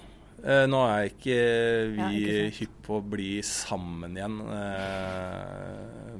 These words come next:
Speaker 1: på den måten. Vi, eh, glei inn i dette vi er nå, som er, eh, veldig, veldig gode venner.
Speaker 2: Mm.
Speaker 1: Ehm, så jeg vil jo si at, eh, hvis jeg hadde liksom,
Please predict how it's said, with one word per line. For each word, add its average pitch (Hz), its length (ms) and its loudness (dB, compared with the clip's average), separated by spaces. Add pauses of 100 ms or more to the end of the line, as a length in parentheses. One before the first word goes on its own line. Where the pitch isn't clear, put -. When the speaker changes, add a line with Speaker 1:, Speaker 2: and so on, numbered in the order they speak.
(120)
Speaker 1:
på 120 120 -2
den 98 220 -2 (320)
måten. 120 600 -2 (100)
Vi, 117 160 -2
eh, 98 1120 -2 (840)
glei 113 880 0
inn 101 320 -4
i 113 100 -2
dette 110 360 -6
vi 98 80 -2
er 90 240 0
nå, 117 220 -2 (180)
som 113 220 -8
er, 98 340 0
eh, 98 160 0
veldig, 98 280 -4
veldig 92 280 -4
gode 95 280 -4
venner. 98 280 -4 (160)
Speaker 2:
Mm. 214 320 -8
Speaker 1:
Ehm, 101 760 -6 (920)
så - 180 -6
jeg 135 100 2
vil 127 80 2
jo 131 80 0
si 131 240 -4
at, 104 300 -2
eh, 110 640 -2
hvis 135 220 0
jeg 147 100 2
hadde 123 240 2
liksom, 113 540 0